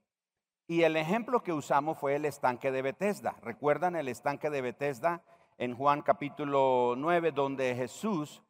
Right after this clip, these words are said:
sana a un paralítico que ha estado por treinta y ocho años? Toda la gente llega al estanque de Betesda, se reúne, se congrega, esperando un milagro. En una iglesia donde tiene una visión de pastorado, de estanque,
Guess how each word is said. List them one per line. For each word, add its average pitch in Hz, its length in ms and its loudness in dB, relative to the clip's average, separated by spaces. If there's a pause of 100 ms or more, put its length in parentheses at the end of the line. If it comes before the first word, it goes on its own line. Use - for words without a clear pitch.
(340)
sana 208 440 2
a 151 120 2
un 156 180 0
paralítico 135 680 -2
que 135 100 -2
ha 131 60 4
estado 135 340 2
por 127 220 -4
treinta 123 360 -6
y 113 60 -4
ocho 117 260 -4
años? 113 320 -6
Toda 220 220 4
la 226 160 2
gente 226 440 -2
llega 202 340 0
al 165 80 -4
estanque 180 440 -2
de 160 120 -2
Betesda, 151 560 -2
se 135 180 0
reúne, 160 460 -2
se 147 180 -8
congrega, 190 580 0 (280)
esperando 147 600 0
un 139 200 -4
milagro. 101 540 -2 (560)
En 143 100 -4
una 185 220 2
iglesia 190 500 0
donde 151 320 -4
tiene 160 280 -8
una 165 200 -4
visión 175 500 -6
de 170 120 -4
pastorado, 151 720 -2
de 135 140 -4
estanque, 156 580 -2